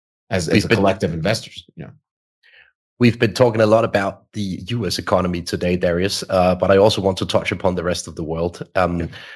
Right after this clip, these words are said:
Speaker 2: we see pockets of weakness outside of the U S border, even if we have this very solid U S economy. So please
Speaker 1: It
Speaker 2: take
Speaker 1: ain't
Speaker 2: us through
Speaker 1: pockets,
Speaker 2: your
Speaker 1: man. It's the whole pants.
Speaker 2: <laughs> Yeah.
Speaker 1: <laughs> The whole pants. You see these P M Is today?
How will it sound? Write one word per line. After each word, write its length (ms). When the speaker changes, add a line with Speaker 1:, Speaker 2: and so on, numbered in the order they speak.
Speaker 2:
we 200
see 240
pockets 480
of 160
weakness 580
outside 460
of 80
the 60
U 160
S 80
border, 380
even 240
if 180
we 80
have 180
this 140
very 240
solid 380
U 160
S 120
economy. 460
So 140
please 240
Speaker 1:
It 40
Speaker 2:
take 100
Speaker 1:
ain't 120
Speaker 2:
us 60
through 220
Speaker 1:
pockets, 180
Speaker 2:
your 80
Speaker 1:
man. 160
It's 140
the 80
whole 200
pants. 640
Speaker 2:
<laughs> 80
Yeah. 220
Speaker 1:
<laughs> 1120
The 120
whole 240
pants. 500
You 100
see 180
these 180
P 180
M 140
Is 260
today? 320